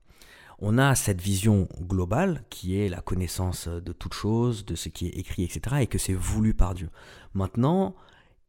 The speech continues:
il a séparé le destin en deux parties. La première, c'est al-qada al-mu'allaq,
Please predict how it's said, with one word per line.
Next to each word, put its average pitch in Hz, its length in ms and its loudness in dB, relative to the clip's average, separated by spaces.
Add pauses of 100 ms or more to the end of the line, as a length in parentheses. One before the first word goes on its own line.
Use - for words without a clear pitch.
(160)
il 120 200 2
a 147 160 2
séparé 127 640 0
le 123 160 2
destin 113 540 0
en 123 300 0 (100)
deux 104 280 0
parties. - 540 -4
La 95 160 -8
première, 135 460 2
c'est - 200 0
al-qada 110 520 0
al-mu'allaq, 104 600 0